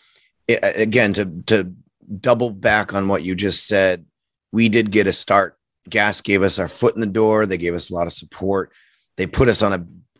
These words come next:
big platform to expose us to people. But, um, you know, this, this podcast is, it's a lifestyle podcast. It's not just entertainment. There's a lot that goes into it, a depth,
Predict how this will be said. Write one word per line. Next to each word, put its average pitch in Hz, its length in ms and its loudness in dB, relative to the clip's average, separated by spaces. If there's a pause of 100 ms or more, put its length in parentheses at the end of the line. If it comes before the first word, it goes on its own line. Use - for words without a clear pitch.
big 110 220 0
platform 113 600 0
to 95 100 0
expose 113 400 0
us 110 100 -6
to 107 100 -6
people. 110 480 -2 (760)
But, 110 220 0
um, 104 340 -2 (300)
you 127 100 0
know, 123 80 2
this, 123 220 2
this 123 180 -4
podcast 113 760 2
is, 95 420 -4
it's 95 180 -2
a 101 60 0
lifestyle 92 680 0
podcast. 80 720 -2
It's 87 180 -6
not 110 180 4
just 95 220 0
entertainment. 92 720 -6 (580)
There's 95 160 -2
a 98 60 0
lot 95 320 2
that 98 120 -2
goes 95 240 0
into 101 280 0
it, 90 60 0
a 85 80 0
depth, 107 540 -2